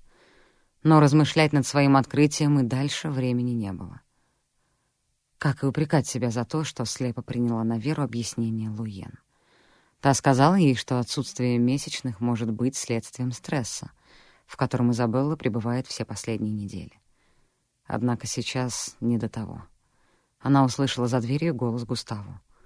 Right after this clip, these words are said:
Он о чем-то разговаривал со служанкой. Изабелла быстро ополоснулась и вышла из ванной. Набросила на себя халат, завязала его как можно свободнее, чтобы муж не обнаружил наметившиеся перемены в ее фигуре,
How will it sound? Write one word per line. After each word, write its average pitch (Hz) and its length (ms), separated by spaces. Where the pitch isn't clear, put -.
Он 135 120
о 131 60
чем-то 139 300
разговаривал 127 540
со 120 120
служанкой. 120 640
Изабелла 143 640
быстро 135 420
ополоснулась 147 720
и - 20
вышла 127 340
из 117 160
ванной. 110 420
Набросила 143 580
на 131 100
себя 127 260
халат, 135 540
завязала 147 480
его 127 180
как 131 160
можно 135 280
свободнее, 151 580
чтобы 131 320
муж 143 340
не 139 80
обнаружил 131 480
наметившиеся 127 720
перемены 120 440
в 113 40
ее 117 140
фигуре, 120 500